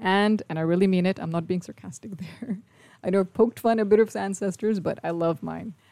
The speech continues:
Other fears could be due to evolution or our own experiences, while some are placed in our subconscious by those around us. That's where you need to trust your gut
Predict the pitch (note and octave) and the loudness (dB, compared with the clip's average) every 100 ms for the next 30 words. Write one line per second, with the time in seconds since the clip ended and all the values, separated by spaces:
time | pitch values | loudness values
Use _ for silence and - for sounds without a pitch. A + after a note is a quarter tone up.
0 | _ _ _ F#3+ G3+ F#3+ G3+ G#3 G3+ - | _ _ _ 4 4 4 4 6 4 2
1 | F#3 F#3 F#3+ F#3 F#3+ F3 F3 F#3 B3+ - | 2 2 0 0 0 0 2 2 2 0
2 | C4 B3+ C4+ - _ _ - B3 - F#3 | 0 2 0 -2 _ _ 0 2 4 2
3 | F#3 F3 E3 - G#3+ G#3+ G#3 A3 G#3+ G3+ | 2 0 -2 -2 2 4 4 2 2 0
4 | F3 F#3 G3 - C#4 D4 B3 A3 G#3 - | 2 2 2 0 0 -2 -2 0 0 0
5 | F3+ E3 E3+ - F#3+ F#3 F#3+ F3+ - D#3+ | -4 -4 -6 -4 -2 0 -2 -2 -2 -2
6 | E3+ E3+ E3+ D#3+ - E3 D3+ - - F#3 | 2 2 2 -2 -4 -4 -4 -8 -12 -14
7 | - - _ _ _ _ _ _ _ _ | -14 -20 _ _ _ _ _ _ _ _
8 | E3+ E3+ - E3+ E3+ E3 - E3+ D#3+ E3 | 0 0 2 2 2 -2 -4 -4 -4 -4
9 | D#3 F#3 B3 - | -2 0 0 -2